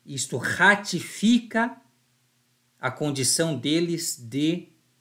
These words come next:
humanistas viscerais, né? Não de teístas, mas efetivamente de humanistas, de aderentes de uma religião que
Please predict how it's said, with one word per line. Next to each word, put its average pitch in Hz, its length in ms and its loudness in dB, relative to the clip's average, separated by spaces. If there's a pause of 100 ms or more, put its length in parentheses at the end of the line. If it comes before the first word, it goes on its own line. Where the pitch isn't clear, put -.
(680)
humanistas 131 1000 0
viscerais, 160 1160 0 (1500)
né? 113 80 -2
Não 233 200 6
de 220 120 4
teístas, 175 720 2
mas 143 400 -2
efetivamente 156 840 -2
de 117 200 -10
humanistas, 147 920 -6 (240)
de 123 220 -2
aderentes 180 960 4
de 143 100 -8
uma 147 160 -4
religião 135 480 -2
que 127 400 -6